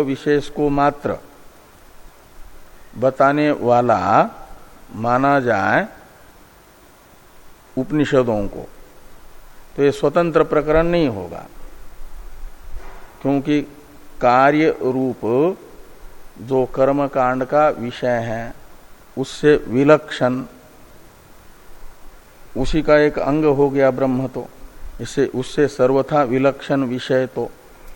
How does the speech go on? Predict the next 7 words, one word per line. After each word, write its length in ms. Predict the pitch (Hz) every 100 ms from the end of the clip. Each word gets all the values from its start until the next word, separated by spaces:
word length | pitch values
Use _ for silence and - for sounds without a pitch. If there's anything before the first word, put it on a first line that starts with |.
| - - - - - - - - - - - -
प्रमाणांतर 720 | 123 127 131 131 131 123 127 127
से, 240 | - 147 -
यानी 260 | 123 131 127
कर्मकांड 640 | - 127 131 123 127 127
रूप 140 | 139 143 -
प्रमाणांतर 720 | 120 123 123 123 120 117 110
से 320 | - 101 117